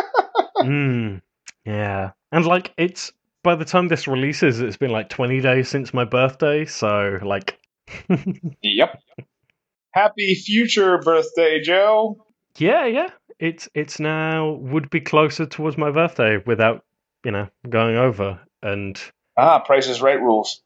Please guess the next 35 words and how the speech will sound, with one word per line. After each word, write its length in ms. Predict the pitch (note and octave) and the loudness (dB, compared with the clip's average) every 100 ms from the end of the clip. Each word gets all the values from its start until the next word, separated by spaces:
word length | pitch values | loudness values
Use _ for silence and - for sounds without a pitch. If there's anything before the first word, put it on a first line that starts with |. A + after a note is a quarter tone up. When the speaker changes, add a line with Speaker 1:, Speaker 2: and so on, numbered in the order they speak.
| _ _ _ - | _ _ _ -20
Speaker 1:
Exactly. 720 | G2+ C#3 B2 - G#2+ F#2 F#2 _ - | -6 0 0 -2 -10 -10 -12 _ -4
Exactly. 960 | B2+ C3 A2+ G#2+ A2 F#2+ - - - G#2+ _ - | 0 0 -2 -4 -2 -2 -4 -12 -14 -16 _ -6
Why 200 | D3 E3+ | 0 0
don't, 140 | E3 | 2
why 120 | D3+ | 2
don't 140 | D3+ C3 | 2 0
we 40 | |
cover 240 | - A2 | 0 -2
some 180 | G#2+ G#2 | -2 -6
business, 460 | G2+ G2 G2 F2+ - | -4 -6 -6 -10 -10
Travis, 340 | - G2 G2 - | -2 0 0 -6
before 320 | - - B2 | -12 -6 -2
we 240 | C3 B2 - - | -2 -2 -6 -2
ramble 340 | A2+ G#2 F#3 | -2 0 -4
too 220 | - C3 | -2 0
long? 260 | A#2 - A#2 | 2 2 0
<laughs> 60 | - - _ _ _ - | -2 -12 _ _ _ -2
Speaker 2:
We 300 | D#3 E3 D3+ | 2 2 0
could 220 | - E3+ | 0 0
have 140 | C#3+ - - | 0 -6 -6
had, 220 | C3+ C#3+ C3 | 0 2 0
like, 120 | B2 | 0
a 60 | |
ten-minute 480 | A#2+ C3+ B2+ A#2+ - | 0 2 2 2 2
show 360 | - B2+ A#2 G#2+ | 2 4 2 2
and 200 | G#2 - - B2 | -2 -8 -14 -2
<laughs> 400 | E3+ - G3 E3+ | -2 2 2 2
done 180 | F3+ D#3+ - - | 0 -2 -6 -2
that. 320 | F3 - D3 - - - _ _ D3 | -2 0 -2 -2 -18 -20 _ _ -6
Speaker 1:
Well, 640 | D3 G3 G3+ G3 G3 F#3+ | 0 2 4 4 4 2
you 200 | F#3+ G#3 | 2 2
know 160 | F#3+ C#3 | 4 4
what 100 | A2+ | 2
I 60 | |
mean. 260 | F#2 E2+ | -2 -12